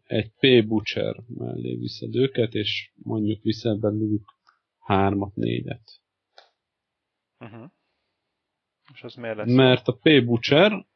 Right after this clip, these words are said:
Speaker 1: az három fókuszért tud nekik adni a támadásra bónuszkockát, de ez még egyébként nem is annyira fontos, hogyha,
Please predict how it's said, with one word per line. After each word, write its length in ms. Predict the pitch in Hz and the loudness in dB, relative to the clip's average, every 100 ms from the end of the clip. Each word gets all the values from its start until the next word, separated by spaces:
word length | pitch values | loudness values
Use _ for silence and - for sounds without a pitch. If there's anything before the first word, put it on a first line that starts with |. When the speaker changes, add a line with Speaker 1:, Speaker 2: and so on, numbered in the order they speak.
| _ | _
Speaker 1:
az 460 | 110 113 113 113 _ _ _ _ _ - | 2 4 2 -2 _ _ _ _ _ -8
három 460 | - 139 127 117 | 0 4 4 2
fókuszért 840 | 113 - 113 117 123 - 151 180 - - _ _ _ _ _ _ | 0 -2 -2 -2 -8 2 2 2 -2 -20 _ _ _ _ _ _
tud 220 | 127 120 | 2 4
nekik 560 | 113 110 113 117 110 - - _ _ _ _ _ _ _ _ | 4 2 2 0 0 -4 -20 _ _ _ _ _ _ _ _
adni 680 | - 113 110 107 107 110 110 - _ _ _ | 2 2 4 2 4 2 -2 -16 _ _ _
a 140 | 117 | -4
támadásra 960 | - 120 110 104 107 104 - 113 113 113 | 2 4 4 4 2 2 -2 -2 -2 -4
bónuszkockát, 1200 | 151 123 113 113 - - - 139 - - 170 185 _ - - - _ | -14 -8 -2 0 0 -4 -6 -6 -2 2 4 2 _ -20 -20 -20 _
de 80 | 120 | 4
ez 140 | 120 | 6
még 180 | 127 127 | 6 6
egyébként 380 | 131 123 131 127 | 6 6 2 2
nem 180 | 131 127 | 4 2
is 200 | 120 - | 0 -2
annyira 400 | 131 120 117 117 | 2 4 6 4
fontos, 580 | 113 120 113 107 110 - | 2 2 2 2 -2 0
hogyha, 640 | 113 110 - 113 110 113 | -2 -2 0 2 2 0